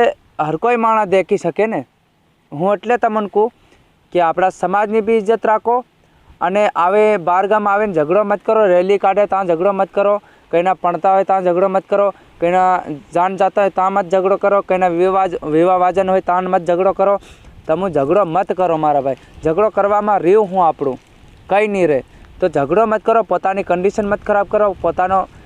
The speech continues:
વ્યવહાર મત ખરાબ કરો, જ્યાં ત્યાં ઝઘડો મત કરો. તો હું આટલું તમને કહેવા માંગુ છું. તમે બી હું કહેતા હોય,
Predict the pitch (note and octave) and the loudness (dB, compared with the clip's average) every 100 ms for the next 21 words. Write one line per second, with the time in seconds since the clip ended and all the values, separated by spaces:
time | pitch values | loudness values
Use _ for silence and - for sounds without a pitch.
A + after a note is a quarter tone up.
0 | - D3+ E3+ G3 G3+ G3 G#3 - G3 F3 | -6 0 2 2 0 -2 -4 -2 -2 0
1 | F#3 G3+ - - - - - D#3+ F3+ F#3+ | 0 -2 -4 -16 -16 -14 -8 -2 0 0
2 | G3 D#3+ D#3+ F#3 E3 F#3+ - D#3+ C#3 C3 | 0 0 0 0 0 -2 -2 -4 -4 -6
3 | - - - - D3+ D#3 D#3+ - - D3+ | -12 -20 -20 -10 -4 -2 -4 -6 -4 -4
4 | D#3+ G3+ G#3+ G#3+ G3+ F#3+ F#3+ G#3 G3+ G3+ | -2 -2 -2 -4 -2 0 2 0 0 -2
5 | G3+ G3 E3+ F3+ G#3 G#3 F3+ G3+ F#3+ F#3+ | -4 -2 -2 -2 0 -2 -2 -4 -2 -2
6 | G#3 G#3 G#3+ | 0 2 2